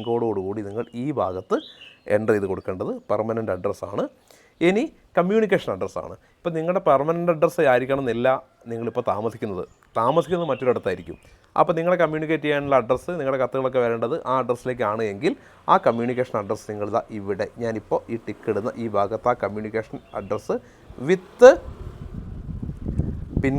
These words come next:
കോഡോട് കൂടിയിട്ട്, ആ, എന്ത് ചെയ്യാം, നിങ്ങൾക്ക് എൻ്റർ ചെയ്യാവുന്നതാണ്. ഇനി അതല്ല, നിങ്ങളുടെ പെർമനന്റ് അഡ്രസ്സ് തന്നെയാണ്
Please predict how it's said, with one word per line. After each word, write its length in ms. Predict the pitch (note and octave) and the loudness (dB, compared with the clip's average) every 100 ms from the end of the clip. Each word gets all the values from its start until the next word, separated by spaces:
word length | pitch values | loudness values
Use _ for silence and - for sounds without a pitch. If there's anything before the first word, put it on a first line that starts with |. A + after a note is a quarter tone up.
| C#3 | 6
കോഡോട് 300 | D3 D3 C3 | 8 8 6
കൂടിയിട്ട്, 320 | A#2+ A#2+ A2+ C4+ - - - - _ - - - - - | 2 2 2 0 -2 -18 -20 -20 _ -20 -20 -18 -6 -2
ആ, 20 | - B2+ | 0 0
എന്ത് 140 | A#2+ A2+ | 2 4
ചെയ്യാം, 220 | A2 G#2+ - - - A#2 | 4 2 -2 -14 -12 -8
നിങ്ങൾക്ക് 300 | A2+ - G#3+ - - - - - B2+ | -4 0 0 0 -8 -10 -10 -8 -4
എൻ്റർ 220 | A2+ A#2 B2 - - | -2 0 0 -2 -4
ചെയ്യാവുന്നതാണ്. 640 | A2 G#2+ A2+ G#2+ G2 G2+ C4+ - _ _ _ _ _ _ _ _ _ _ _ - | 2 4 4 4 4 2 0 -6 _ _ _ _ _ _ _ _ _ _ _ 4
ഇനി 120 | G#3 A#3 - | 6 8 10
അതല്ല, 280 | G#3 E3+ E3 - - _ D#3 | 10 12 10 8 2 _ -2
നിങ്ങളുടെ 420 | D#3+ F#3+ G3+ F#3 - | 2 4 4 4 6
പെർമനന്റ് 420 | E3 E3 F#3 G3+ F3+ | 6 6 2 2 4
അഡ്രസ്സ് 300 | E3+ F3+ F#3+ | 4 2 4
തന്നെയാണ് 520 | C#3+ D#3 F#3+ C#3 C#3 | 4 6 6 6 6